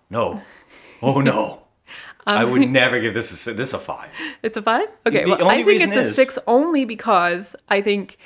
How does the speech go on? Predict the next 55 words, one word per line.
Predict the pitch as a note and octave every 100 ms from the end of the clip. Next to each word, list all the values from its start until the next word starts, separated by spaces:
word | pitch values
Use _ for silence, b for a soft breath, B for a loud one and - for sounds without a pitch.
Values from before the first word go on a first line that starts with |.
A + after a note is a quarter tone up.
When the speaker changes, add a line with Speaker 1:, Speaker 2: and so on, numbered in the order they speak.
| B B -
Speaker 2:
that | G#3
it's | F3
funny | - B3 C#4 A#3+ F#3+ G#3+ - C#4+
Speaker 1:
<laughs> | -
Speaker 2:
in | A3
a | G#3
lot | F#3 F3+
of | F3+
ways | F3+ F3 F#3 - _ _ -
that | G3+ - -
it | - A3+ -
seems | - B3 B3 B3
like | A#3 A3 G#3+ _ _
they | G#3+ A#3
know. | A3+ A#3+ A#3+ - _ -
They | A3+
just | A3+ A3+
know | A3 A#3+ B3+ - -
what | G3 F#3+
they're | F3+
doing, | F3 - -
you | G#3
know? | G#3 G3+ A3 G#3+
Like, | G#3
they | A3
know | A3+ A#3 A#3+
that | A#3 G#3+
it's, | G#3 G#3
like, | G3+ F3+ _ _ _ _ _ _ _ _
kind | C4 A#3+
of | A3
slapsticky | G3+ E3+ - E3 - -
a | F3+
little | F3 E3
bit. | - - - -
Speaker 1:
I | C3+
guess | F3+ F3+
so. | - E2 C#3 F3+
Speaker 2:
You | B3
know, | B3 B3
it, | C4+
it | A#3+
knows | C4+ F#4+ F4
what | D4+
it | C#4
is, | - - -
and | G3
Speaker 1:
Yeah. | A3+
Speaker 2:
it | A#3
doesn't | C4 C4+ C4+
make | C4
apologies | - A#3+ B3 A3+ F#3 -
for | - G#3
it. | A2 -
So, | - A3+ G#3+